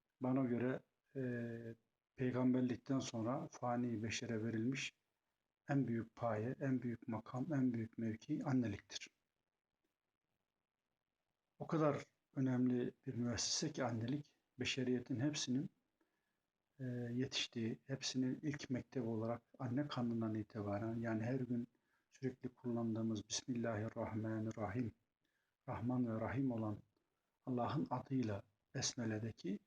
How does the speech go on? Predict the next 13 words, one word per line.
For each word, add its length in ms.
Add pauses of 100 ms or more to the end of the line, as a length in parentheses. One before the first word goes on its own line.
(600)
Rahim 520
isminden, 600 (920)
e, 60 (920)
ismini 360
alan 420 (1700)
organda, 720 (280)
yani 360
annenin 680 (140)
içerisinde 760 (100)
beşeriyet 560
büyüyor. 400 (1900)
Cenab-ı 400
Hak 120